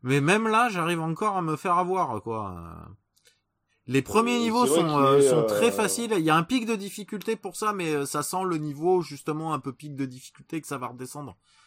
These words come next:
Speaker 1: un peu après.
Speaker 2: Euh.
Speaker 1: Parce que, euh, j'avais regardé un peu ce qu'en pensaient, euh, enfin, euh, les tests un peu d'époque et tout, il avait été assez, euh, très, très, très bien accueilli, euh,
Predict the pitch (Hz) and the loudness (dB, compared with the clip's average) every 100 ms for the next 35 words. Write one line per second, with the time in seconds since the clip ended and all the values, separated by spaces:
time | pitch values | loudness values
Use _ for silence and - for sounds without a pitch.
0 | _ 123 120 143 131 - 131 156 170 - | _ -8 -2 0 0 0 0 0 0 -8
1 | _ _ _ _ _ _ _ _ _ _ | _ _ _ _ _ _ _ _ _ _
2 | _ _ _ _ _ _ 127 117 147 143 | _ _ _ _ _ _ -8 -4 2 4
3 | 131 123 139 139 139 147 151 170 156 139 | 4 2 2 4 4 4 2 0 0 0
4 | 170 - 131 123 127 - 147 147 135 101 | -2 -2 -6 -6 -6 -2 0 0 0 -2
5 | 95 87 101 104 101 92 98 90 98 107 | -6 -8 -8 -6 -6 -6 -8 -6 -6 -4
6 | 131 127 - 113 110 123 120 156 180 156 | -2 -2 -4 -4 -4 -4 -4 -2 -2 -2
7 | 127 175 180 156 117 117 110 107 139 113 | -4 -4 -4 -4 -4 -4 -4 -4 -4 -6
8 | - 123 113 98 87 87 - 85 - 120 | -6 -8 -8 -12 -14 -16 -16 -16 -10 -10
9 | - 117 135 127 110 143 151 131 101 | -8 -6 -4 -4 -4 -4 -4 -6 -8